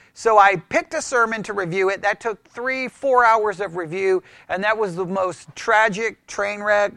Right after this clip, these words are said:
messed up, confused sermon I've ever heard in my entire life. A-, and, and what is even crazy, even though the text was Matthew fourteen,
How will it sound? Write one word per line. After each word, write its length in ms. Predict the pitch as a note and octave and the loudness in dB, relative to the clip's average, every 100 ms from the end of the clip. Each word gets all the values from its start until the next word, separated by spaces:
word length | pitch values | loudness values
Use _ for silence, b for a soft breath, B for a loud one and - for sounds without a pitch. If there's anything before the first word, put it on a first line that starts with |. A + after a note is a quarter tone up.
| - | -12
messed 1000 | - E3 - D#3+ D#3+ E3 F#3 G#3 G#3 - | -12 -10 -8 -6 -4 -2 0 0 0 0
up, 340 | G#3 G3+ G3 - | 4 4 2 -4
confused 540 | F3 - G#3 G#3+ F#3+ | -8 -6 -6 -6 -4
sermon 300 | G3+ G3 F#3+ | -4 -2 -2
I've 120 | E3 | 0
ever 200 | F#3 F3 | 0 -2
heard 140 | F#3 F3 | -4 -4
in 60 | |
my 160 | E3+ D3+ | -2 -4
entire 320 | C#3+ D3+ C#3+ | -2 0 2
life. 300 | F#3 C4 B3+ B B B | 4 4 2 B B B
A-, 260 | F#3 - | 0 2
and, 220 | G3+ G3+ - | 0 0 -2
and 180 | G#3 G3+ | 0 4
what 160 | C4+ | 4
is 160 | A#3+ G3+ | 2 -2
even 180 | G#3 G3+ | -6 -4
crazy, 440 | E4 F#4 A3 A#3 | -2 -2 -4 -4
even 200 | A3 A3 | -4 -2
though 120 | G#3+ | -2
the 100 | G3 | -2
text 340 | - A3+ - G3+ | 0 0 0 -4
was 160 | E3+ | -4
Matthew 320 | G3 F#3 G3 | -2 -4 -4
fourteen, 540 | - F#3 E3+ G#3+ G3+ | -6 -6 -4 -6 -6